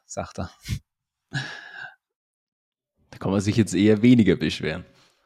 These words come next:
Speaker 1: Ja, ja, denk ich auch. Die paar Immos da, die nicht laufen. Naja.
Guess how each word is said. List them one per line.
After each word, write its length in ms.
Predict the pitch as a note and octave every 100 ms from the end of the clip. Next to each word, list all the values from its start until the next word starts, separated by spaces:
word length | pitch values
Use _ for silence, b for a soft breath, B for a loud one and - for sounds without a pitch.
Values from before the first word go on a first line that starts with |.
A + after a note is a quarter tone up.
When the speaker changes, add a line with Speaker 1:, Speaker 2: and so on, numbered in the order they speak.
| b b b b -
Speaker 1:
Ja, 240 | G2+ B2
ja, 200 | A2 - - _ _ _
denk 180 | G#2+ G2+
ich 140 | G2 F2+
auch. 200 | E2 _ _ _ _ _ _ _
Die 80 | F#2
paar 200 | G#2 G2
Immos 440 | G#2+ G#2+ F#2+ -
da, 300 | - D#2+ D2+ _ _ _
die 80 | F#2
nicht 180 | F2 E2
laufen. 420 | F2 F2 F2 E2 D#2+
Naja. 480 | F2 F#2 F#2+ -